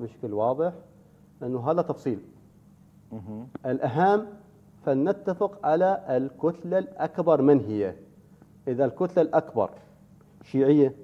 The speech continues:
Speaker 1: واحد، عددها أكثر من مجموع السنة والكرد
Speaker 2: مهم.
Speaker 1: اثنين،
Speaker 2: مهم.
Speaker 1: يعني معنى إطار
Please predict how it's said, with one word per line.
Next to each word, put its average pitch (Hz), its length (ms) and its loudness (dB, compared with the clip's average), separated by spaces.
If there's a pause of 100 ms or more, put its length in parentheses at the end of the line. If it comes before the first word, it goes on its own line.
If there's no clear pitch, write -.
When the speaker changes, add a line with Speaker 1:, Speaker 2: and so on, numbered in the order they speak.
(160)
Speaker 1:
واحد، 117 260 -2 (1040)
عددها 139 640 2 (760)
أكثر 175 460 4
من 156 180 6
مجموع 151 320 4
السنة 160 320 4
والكرد 147 480 6 (200)
Speaker 2:
مهم. 117 100 -10
Speaker 1:
اثنين، 135 320 2 (240)
Speaker 2:
مهم. - 200 -12
Speaker 1:
يعني 143 220 6
معنى 151 460 8 (600)
إطار 147 440 10